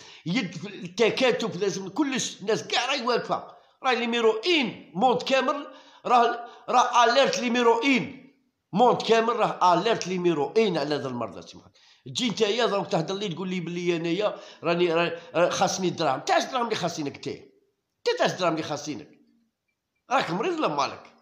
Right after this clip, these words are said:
تجي دروك تهضر لنا، تقول لنا، سمحوا لي، تقول لنا بلي خاصني الدراهم خمسة وثلاثين مليار. خمسة وثلاثين مليار انا حنايا كي نعطوك خمسة وثلاثين، ألف مليار وين راهي؟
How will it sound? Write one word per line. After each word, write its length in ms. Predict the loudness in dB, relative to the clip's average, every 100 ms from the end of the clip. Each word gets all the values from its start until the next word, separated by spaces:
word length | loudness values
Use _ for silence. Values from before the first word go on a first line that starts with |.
| _ _ _ _ _ _ _ _ _ _ _ _ _ _ _ _ _ _ _ _ _ _
تجي 260 | -12 -8 -6
دروك 320 | -4 -4 -6
تهضر 360 | -2 -2 0 -4
لنا، 320 | -6 -4 -4
تقول 300 | -4 -6 -6
لنا، 120 | -6
سمحوا 380 | -8 -10 -12 -10
لي، 220 | -8 -10
تقول 240 | -8 -8 -4
لنا 100 | -4
بلي 520 | -6 -8 -8 -10 -14 -20 -20 _ _
خاصني 440 | -2 -2 -2 -8
الدراهم 420 | -8 -4 -2 -2
خمسة 320 | -6 -8 -6
وثلاثين 540 | -6 -6 -6 -8 -6 -4
مليار. 380 | -4 -4 -6 -8
خمسة 300 | -10 -10 -10
وثلاثين 380 | -10 -10 -10
مليار 360 | -10 -8 -8 -8
انا 160 | -6 -8
حنايا 320 | -6 -8 -8
كي 160 | -6
نعطوك 260 | -6 -6 -12
خمسة 260 | -14 -14 -16
وثلاثين، 480 | -12 -14 -14 -20 _ _ _ _ _ _ _ _ _ _ _ _ _ -6
ألف 160 | -4
مليار 400 | -4 -2 -2 -2
وين 120 | -4
راهي؟ 240 | -6 -10